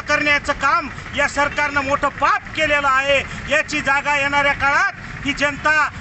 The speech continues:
या सरकारला दाखिल्याशिवाय राहणार नाही आणि हे पाप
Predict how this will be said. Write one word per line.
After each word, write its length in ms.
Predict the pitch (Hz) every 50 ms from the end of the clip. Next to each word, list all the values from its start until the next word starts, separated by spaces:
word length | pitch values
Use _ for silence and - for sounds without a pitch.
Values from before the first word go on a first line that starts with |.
| - - -
या 120 | 262 285 -
सरकारला 480 | - 285 285 277 - 285 277 269 277
दाखिल्याशिवाय 640 | 269 269 269 269 - 277 269 277 262 269 277 269 269
राहणार 320 | 269 262 269 269 277 269
नाही 300 | 262 285 311 349 381 349 - - - - -
आणि 220 | 220 269 285 285
हे 420 | 277 240 220 269 349 370 370 339 269 - - - - - - - -
पाप 220 | 254 294 330 330